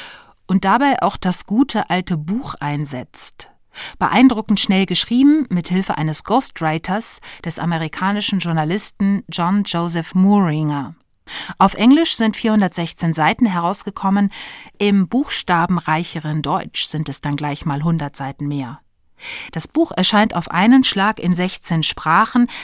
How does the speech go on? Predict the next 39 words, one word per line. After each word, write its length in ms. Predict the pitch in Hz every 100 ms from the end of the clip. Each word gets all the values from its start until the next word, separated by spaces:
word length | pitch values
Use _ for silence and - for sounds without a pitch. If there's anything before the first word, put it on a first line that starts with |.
| -
die 80 | 196
Übersetzer 720 | 190 185 170 175 - - 196
waren 380 | 175 170 190 185
also 440 | 165 165 - 156 -
unfassbar 840 | 226 233 226 - 170 165 - 123 165
schnell. 560 | - 170 147 131 117 - _ _ _ _ _ _ _ _ - - - -
Den, 300 | 208 202 214
äh, 160 | 202 196
ganzen 460 | 196 220 - 208 185
Gossip 480 | 269 - 254 262
will 100 | 214
ich 80 | 196
hier 140 | - 180
nicht 180 | 180
nochmal 420 | 165 - 165 190 190
wiederholen, 580 | 175 156 170 196 254
den 180 | 190 156
kennen 340 | - 180 220 190
wir, 140 | 165
glaub 240 | 151 156
ich, 100 | -
schon 180 | - 175
zur 200 | - 160
Genüge, 460 | 147 160 196 233 233 - - -
aber 200 | 175 170
ich 160 | -
will 80 | 190
gerne 260 | 180 202 240
ein 120 | 202
paar 280 | - 190 160
Worte 320 | 156 214 233
dazu 320 | 180 190 -
sagen, 440 | 165 151 180 190 180
wie 100 | 190
man 160 | 196
das 180 | 170 -
Buch 220 | 175 -
lesen 360 | 208 208 160 143
kann. 380 | - - 135